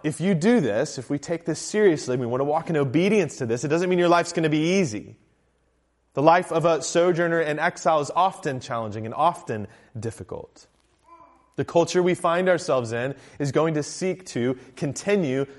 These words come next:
to malign and marginalize followers of Jesus.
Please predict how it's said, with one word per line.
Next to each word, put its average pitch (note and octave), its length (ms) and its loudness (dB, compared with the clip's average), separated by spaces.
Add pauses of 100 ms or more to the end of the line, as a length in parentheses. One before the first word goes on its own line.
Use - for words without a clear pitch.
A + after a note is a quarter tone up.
to D3+ 100 -4
malign C3 680 2 (140)
and A#2+ 140 -6
marginalize B2 840 0 (160)
followers A2 480 0
of G2 100 -10
Jesus. - 760 -10